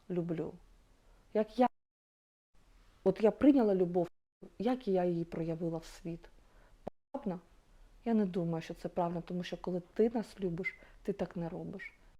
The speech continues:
Ти не кажеш нам, коли ми приходимо в молитві, до тебе в ярість, в, ну, в гніві якомусь, в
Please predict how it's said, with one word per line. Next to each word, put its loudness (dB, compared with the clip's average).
Ти 8
не 6
кажеш 2
нам, 2
коли 2
ми 2
приходимо 2
в 0
молитві, 0
до 4
тебе 4
в 0
ярість, 2
в, -4
ну, 2
в -2
гніві 8
якомусь, 2
в -4